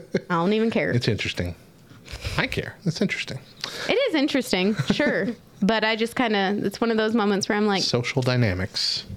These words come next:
Speaker 1: "Okay, give it twenty years and you guys will realize." <laughs> So,
Speaker 2: Yeah, it doesn't
Speaker 1: twenty
Speaker 2: really
Speaker 1: years
Speaker 2: matter.
Speaker 1: from now, there's
Speaker 2: There
Speaker 1: gonna be
Speaker 2: is a,
Speaker 1: another
Speaker 2: uh,
Speaker 1: Matt and Mo sitting here talking about it.
Speaker 2: There's a, a John Rubin song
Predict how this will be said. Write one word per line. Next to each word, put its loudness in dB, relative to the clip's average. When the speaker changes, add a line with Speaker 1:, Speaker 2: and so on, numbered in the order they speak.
Speaker 1:
"Okay, 2
give 2
it -2
twenty 2
years 2
and 2
you 2
guys 0
will 2
realize." 2
<laughs> -16
So, 0
Speaker 2:
Yeah, 2
it -8
doesn't 4
Speaker 1:
twenty 2
Speaker 2:
really 2
Speaker 1:
years 0
Speaker 2:
matter. 2
Speaker 1:
from 0
now, 2
there's 0
Speaker 2:
There 2
Speaker 1:
gonna 2
be 2
Speaker 2:
is 4
a, 2
Speaker 1:
another 2
Speaker 2:
uh, 2
Speaker 1:
Matt 0
and 2
Mo 2
sitting 0
here 4
talking 0
about 0
it. 0
Speaker 2:
There's 0
a, 2
a 2
John 2
Rubin 2
song 0